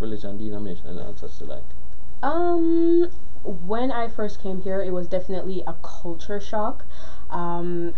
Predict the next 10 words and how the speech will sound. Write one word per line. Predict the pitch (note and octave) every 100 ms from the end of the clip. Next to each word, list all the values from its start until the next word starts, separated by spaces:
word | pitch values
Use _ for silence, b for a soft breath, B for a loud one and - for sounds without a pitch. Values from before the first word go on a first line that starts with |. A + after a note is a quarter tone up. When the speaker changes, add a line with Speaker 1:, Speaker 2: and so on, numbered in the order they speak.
| -
Speaker 2:
I | F#3 G#3+ A3 A3
was | G3 E3+ F3+ F#3 E3+
not | F3 F3 F3 F3 F3
used | E3+ F3 E3+ -
to | - F3+ E3+ E3 E3 D#3+ -
the, | E3+ E3+ E3+ E3 E3 -
the, | E3+ E3+ E3 - - - -
the | G3
type | C4+ C4+
of | B3+